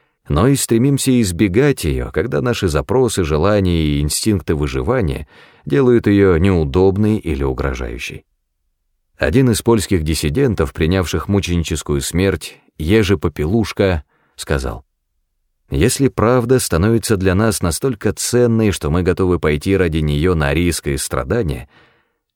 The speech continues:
то мы победим страх, прямую причину нашего порабощения». Честность жизненно важна, потому что любое отступление от нее делает нас противниками реальности.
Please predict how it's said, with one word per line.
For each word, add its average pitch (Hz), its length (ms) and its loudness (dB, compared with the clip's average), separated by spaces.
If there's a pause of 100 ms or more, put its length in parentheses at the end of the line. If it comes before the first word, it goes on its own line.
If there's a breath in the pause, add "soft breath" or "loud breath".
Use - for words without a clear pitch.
(120)
то - 120 0
мы 135 160 2
победим 110 580 4
страх, - 680 -4 (340)
прямую 117 600 4
причину 107 640 2
нашего 80 420 0
порабощения». 67 760 -6 (1080)
Честность 113 720 -2
жизненно 98 680 2
важна, 85 500 0
потому 85 300 -2
что - 160 -4
любое 87 480 4
отступление 82 760 0
от - 140 -8
нее 62 260 -8
делает 113 400 -4
нас 117 340 -2
противниками 90 800 0
реальности. 78 680 -4